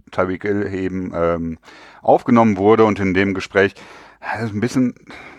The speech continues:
ja, es ist nicht so ganz so leicht zu verstehen, was jetzt wirklich alles darin passiert ist. Was aber klar ist, dass Tyreek Hill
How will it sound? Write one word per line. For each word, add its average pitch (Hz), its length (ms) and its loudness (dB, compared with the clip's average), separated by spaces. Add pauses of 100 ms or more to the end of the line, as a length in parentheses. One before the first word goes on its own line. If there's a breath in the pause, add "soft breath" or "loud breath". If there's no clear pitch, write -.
(340 loud breath)
ja, 85 300 -4
es 95 180 -12
ist - 120 -12
nicht 120 140 0
so 107 120 -8
ganz 123 260 0
so 123 140 -4
leicht 110 380 0
zu 117 120 -14
verstehen, 110 460 -2
was 104 140 0
jetzt 90 240 -6
wirklich 143 400 0
alles 120 220 -6
darin 104 260 -2
passiert 98 400 -2
ist. 95 200 -4 (360 loud breath)
Was 101 220 0
aber 92 180 2
klar 95 300 4
ist, - 160 -6
dass - 140 -4
Tyreek 90 360 -2
Hill 90 480 -2